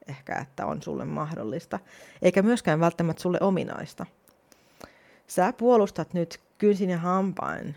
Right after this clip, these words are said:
ää, sitä, sitä, mikä sulla on. Ja sä koet, niinku, uhkaa, mut sä seisot, sä seisot rohkeana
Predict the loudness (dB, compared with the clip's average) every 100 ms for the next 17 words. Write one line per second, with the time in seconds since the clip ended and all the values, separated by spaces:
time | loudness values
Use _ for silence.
0 | -14 -18 -10 -10 -10 -12 -10 -6 -6 -8
1 | _ _ _ _ _ _ _ _ _ _
2 | _ _ -18 -10 -6 -6 -6 -4 -2 -2
3 | -2 0 0 0 -2 -6 _ _ _ _
4 | _ _ _ _ _ _ _ -20 _ _
5 | _ _ _ _ _ -4 -2 -2 -2 0
6 | 2 2 2 -2 2 2 2 0 0 0
7 | -4 -2 0 -2 -6 -10 -2 0 0 -2
8 | -2 -2 -2 -2 0 0 -4